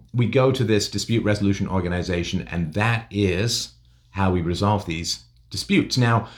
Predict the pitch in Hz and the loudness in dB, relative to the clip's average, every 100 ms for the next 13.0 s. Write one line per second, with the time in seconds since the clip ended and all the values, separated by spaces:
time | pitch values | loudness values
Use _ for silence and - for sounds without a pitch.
0 | - - - 180 190 - 104 95 - 117 | -20 -14 -2 2 2 2 -4 -6 -8 -4
1 | 117 117 131 147 151 - 127 110 107 101 | 2 4 6 6 4 2 -2 0 -2 0
2 | 104 95 95 - 82 90 85 82 107 127 | 0 0 0 -2 -2 -2 -2 0 4 4
3 | 131 123 101 95 80 - 98 78 - - | 6 4 4 2 -2 -6 -4 -6 -8 -16
4 | - 95 87 87 82 - 135 170 - 98 | -10 -6 -4 -4 -8 0 6 6 6 0
5 | 95 107 92 - 113 95 80 - - - | 0 -2 -4 -6 -4 -4 -6 -14 -16 -2
6 | 95 92 80 78 - - - 78 73 - | 2 2 0 -4 -6 -6 -4 -6 -6 -6
7 | 87 - 82 80 85 80 90 80 82 85 | -4 -4 -6 -4 -6 -4 -2 -2 0 -2
8 | 78 78 - _ _ _ _ _ _ _ | -2 -4 -8 _ _ _ _ _ _ _
9 | - - - 98 92 87 82 98 90 82 | -10 0 4 4 2 0 0 0 0 -2
10 | 76 80 - _ - 101 95 - 90 - | -6 -10 -12 _ -6 -6 -4 -4 -4 -4
11 | - 85 82 80 98 - 90 76 - - | -6 -6 -4 -6 -2 0 0 -2 -12 -6
12 | 135 104 113 107 107 98 101 92 90 90 | -4 0 0 0 0 0 2 2 0 -4